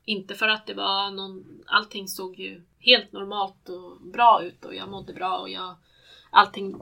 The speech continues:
såg bra ut med, med barnet. Men det var ju för att dämpa våran oro, eller min oro framförallt.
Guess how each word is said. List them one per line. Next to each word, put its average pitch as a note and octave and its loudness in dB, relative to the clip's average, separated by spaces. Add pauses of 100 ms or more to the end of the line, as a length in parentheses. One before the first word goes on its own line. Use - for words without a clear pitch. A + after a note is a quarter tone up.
såg G3+ 0
bra G3 0
ut - -12
med, F#3 -2 (320)
med G3+ -8
barnet. A3 8
Men F#3+ -4 (680)
det G3 -6
var F#3+ 0
ju - 0
för G2+ -6
att F#2+ -8
dämpa F#3 -4
våran G3 -10
oro, G#3 -10
eller G3 -10
min G3+ -8
oro - -14
framförallt. - -16